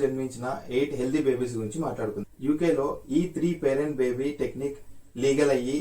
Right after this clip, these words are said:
ఇప్పటికీ ఒక డెకేడ్ అయిపోయింది. ఈ అడ్వాన్స్ మెథడ్ ని డెవలప్ చేసింది న్యూ క్యాసల్ యూనివర్సిటీలో ఉన్న సైంటిస్ట్, especially ప్రొఫెసర్ డాంగ్ టర్న్బుల్ and ప్రొఫెసర్ మేరీ హెర్బర్ట్. టూ థౌజండ్ ఫిఫ్టీన్ లో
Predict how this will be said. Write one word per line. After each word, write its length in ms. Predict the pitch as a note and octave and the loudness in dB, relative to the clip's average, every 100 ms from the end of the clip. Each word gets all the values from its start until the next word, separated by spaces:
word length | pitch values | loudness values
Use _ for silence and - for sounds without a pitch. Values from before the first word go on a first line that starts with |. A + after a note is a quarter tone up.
| D#3 A#2+ | -4 -2
ఇప్పటికీ 340 | D3+ C#3+ D#3 C#3 | 2 2 2 2
ఒక 120 | A2+ | 0
డెకేడ్ 280 | A2 C#3+ C#3+ | 0 0 0
అయిపోయింది. 420 | A#2+ A2+ G#2 G2 - - C#3+ | 0 0 0 -2 -10 -4 4
ఈ 40 | E3 | 6
అడ్వాన్స్ 340 | D3 C#3 D#3+ D3 | 6 4 0 0
మెథడ్ 300 | B2+ C3+ C3 A#2+ | 0 0 0 -2
ని 80 | B2 - A2+ | -6 -10 0
డెవలప్ 300 | B2 C3 C#3+ C3+ | 2 4 2 0
చేసింది 420 | A#2+ B2 A2 A#2 - - - C3+ | -2 -2 -6 -8 -12 -18 -6 2
న్యూ 100 | D#3+ D#3 | 4 4
క్యాసల్ 320 | C3+ D3 C3 | 4 2 2
యూనివర్సిటీలో 600 | B2+ B2+ B2 B2+ A2+ A#2 A#2 | 2 0 -2 -4 -4 -4 -4
ఉన్న 120 | A2 B2+ A2+ | -2 -2 -2
సైంటిస్ట్, 440 | A2 G2+ G2+ - - - - A2+ | -2 -4 -8 -12 -20 -18 -12 -4
especially 500 | D3+ D3+ D#3 C#3+ D#3 C3 | 2 2 4 0 0 -2
ప్రొఫెసర్ 440 | B2+ C3+ D3 C#3+ D3 A#2 | 0 0 0 -2 -4 -2
డాంగ్ 220 | B2 C3 C3 | 0 2 0
టర్న్బుల్ 320 | A#2+ G#2+ G#2 - - - C3+ | -2 0 -4 -4 -14 -8 -2
and 100 | D#3 F3+ - - B2+ | -2 -2 -8 -2 0
ప్రొఫెసర్ 420 | C3 D3+ D#3+ C#3 B2+ | 2 2 2 2 2
మేరీ 220 | C3 D3 B2 | 4 4 2
హెర్బర్ట్. 340 | G2+ G#2 - - - - - | -2 -4 -6 -12 -18 -14 -2
టూ 100 | D#3+ | 0
థౌజండ్ 200 | F3+ F3 D#3+ | 2 0 -2
ఫిఫ్టీన్ 340 | C#3 D3+ | -2 -2
లో 60 | C#3 | 0